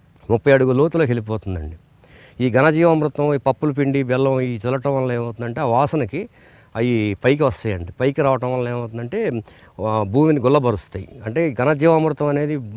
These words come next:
భూమికి బలం కాదండి, దాంట్లో ఉన్నటువంటి అనేక రకాల కోటాను కోట్ల సూక్ష్మజీవులకి,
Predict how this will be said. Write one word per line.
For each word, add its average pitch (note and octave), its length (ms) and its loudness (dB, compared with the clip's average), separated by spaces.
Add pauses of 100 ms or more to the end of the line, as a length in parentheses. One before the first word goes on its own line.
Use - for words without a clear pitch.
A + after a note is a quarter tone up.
(140)
భూమికి C#3 340 -2
బలం B2 260 0
కాదండి, F2 420 -6
దాంట్లో C#3 380 -2
ఉన్నటువంటి C3 380 -4
అనేక B2+ 220 -4
రకాల A#2+ 360 -4
కోటాను C3+ 400 -4
కోట్ల B2+ 280 -6
సూక్ష్మజీవులకి, A#2 1120 -6